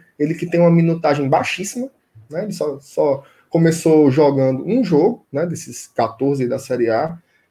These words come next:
mas ele tá lá, marcou o terceiro, já tem o triplo de gols do, do, do Vina,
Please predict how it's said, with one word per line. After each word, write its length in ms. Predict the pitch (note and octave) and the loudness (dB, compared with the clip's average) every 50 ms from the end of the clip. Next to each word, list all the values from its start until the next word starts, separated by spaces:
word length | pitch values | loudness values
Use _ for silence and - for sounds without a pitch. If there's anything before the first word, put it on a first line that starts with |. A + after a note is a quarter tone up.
| _ _ _ - | _ _ _ -10
mas 200 | B2 B2 A#2 B2 | -8 -6 -2 -2
ele 160 | B2+ B2+ C3+ | -2 -2 0
tá 120 | - C#3+ | 0 2
lá, 180 | C#3 C3+ C#3 D3 | 2 2 2 0
marcou 340 | D3+ C#3+ C#3 - - C#3 C#3+ | -2 -4 -8 -4 -2 -2 -2
o 60 | C#3+ | 0
terceiro, 540 | D#3 D3+ D3 - - C3+ C#3 D#3 F3 F3+ - _ _ _ _ _ - | -2 -4 -4 -4 -4 -2 0 0 -2 -4 -8 _ _ _ _ _ -4
já 180 | A#2+ C#3 C#3 | -2 -2 -2
tem 240 | C#3 C#3 D#3 D3+ D3 | 0 0 0 0 0
o 60 | C#3+ | -2
triplo 340 | D3 - - G#3+ A#3 A#3 A#3+ | -2 -2 -2 -2 0 -2 -2
de 140 | G3 F3 - | -4 -2 -2
gols 480 | E3 D3+ D#3 E3 E3 F3+ F3 - - - | 0 2 4 4 4 0 -2 -4 -14 -14
do, 320 | C#3+ C#3 D#3 D#3 D#3 - - | -6 -2 -2 -2 -2 -2 -4
do, 600 | D3 C#3+ D3 D3 C#3+ C#3 C#3 C3+ C3 B2+ - - | -4 -2 0 2 2 2 2 0 -2 -2 -4 -2
do 140 | C#3 E3 D#3+ | 0 2 2
Vina, 340 | C3+ C#3 A#2+ G#2+ G2+ G2+ | 4 2 0 0 -2 -6